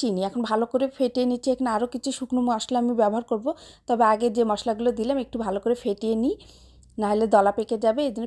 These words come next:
ফেটিয়ে নেওয়ার পরে এরপর দিয়ে দিচ্ছি ভেজে রাখা জিরে আর ধনে গুঁড়ো আর গরম মশলা গুঁড়ো। এখন জিরে আর ধনে গুঁড়োটা ভালো করে মিশিয়ে নিতে হবে। আর মিশিয়ে নিতে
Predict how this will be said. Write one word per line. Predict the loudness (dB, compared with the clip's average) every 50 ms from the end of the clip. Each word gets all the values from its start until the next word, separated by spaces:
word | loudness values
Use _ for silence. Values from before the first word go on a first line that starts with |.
| -6
ফেটিয়ে | -6 -6 -2 -2 -2 0
নেওয়ার | 0 -2 -2 -2
পরে | 0 0 0
এরপর | 0 0 -4 -2 0
দিয়ে | -2 -2 -2
দিচ্ছি | -4 -4 -4 -2 -2
ভেজে | -2 0 0 0 -2 0
রাখা | -2 -2 -4 -2
জিরে | -2 0 2 2 0
আর | 0 0 -4
ধনে | -4 -2 -2 0
গুঁড়ো | 0 0 0 0 -4 -14 -20 -20 -20 _ -2
আর | -2 4 6
গরম | 6 6 6 4 0
মশলা | -4 -4 -4 -4 -4 -4
গুঁড়ো। | -4 -6 -8 -8 -10 -12 -20 -20 _ -12
এখন | -6 -6 -6 -2
জিরে | -2 -2 2 2 2 2
আর | 2 0
ধনে | -4 -4 -4 -2 -2
গুঁড়োটা | 0 -2 0 0 -2 -4 -2
ভালো | -2 -4 -2 -2
করে | 0 0 0 0
মিশিয়ে | 0 -2 -2 -2 0 -2
নিতে | -2 0 0 0 0
হবে। | 2 2 0 0 -2 -8 -20 -20 -20 _ _ _ _ _ _ _ -6 -6
আর | -6 -6 _ _ -10 -8 -4 -2
মিশিয়ে | -2 -2 0 0 2 4 4 4 2
নিতে | 0 0 0 0